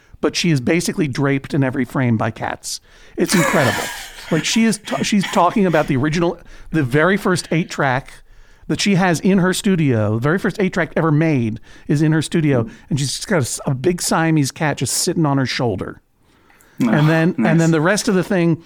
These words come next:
Speaker 1: there are two Siamese cats, 'cause this is about, this whole episode's about multiple pets, sitting on top of her synthesizer as she does this whole thing.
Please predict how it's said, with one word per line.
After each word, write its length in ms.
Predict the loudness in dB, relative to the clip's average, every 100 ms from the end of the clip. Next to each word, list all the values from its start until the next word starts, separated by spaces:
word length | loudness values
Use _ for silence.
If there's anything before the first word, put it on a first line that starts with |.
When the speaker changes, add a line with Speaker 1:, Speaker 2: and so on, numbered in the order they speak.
| -20 -14 -2
Speaker 1:
there 100 | 0
are 60 | 0
two 300 | 2 4 4
Siamese 520 | 4 2 4 2 0
cats, 380 | -2 -2 -2 -2
'cause 100 | -2
this 80 | 0
is 40 |
about, 240 | 2 2 0 -4
this 160 | -6 0
whole 240 | 0 0
episode's 320 | -2 -2 -2
about 140 | 0 0
multiple 340 | 0 -2 -8
pets, 460 | -6 -6 -6 -14 -18 _ _ _ _ _ _ -8
sitting 400 | -2 2 2 2
on 200 | 2 0
top 320 | 2 0 0 -2
of 140 | -4
her 140 | -2 -2
synthesizer 760 | -2 -2 -4 -6 -8 -8 -8 -10 -20 -14 -2
as 220 | 0 2
she 160 | 0
does 300 | 0 2 0
this 220 | 0 -2 -2
whole 200 | -2 -2
thing. 220 | -4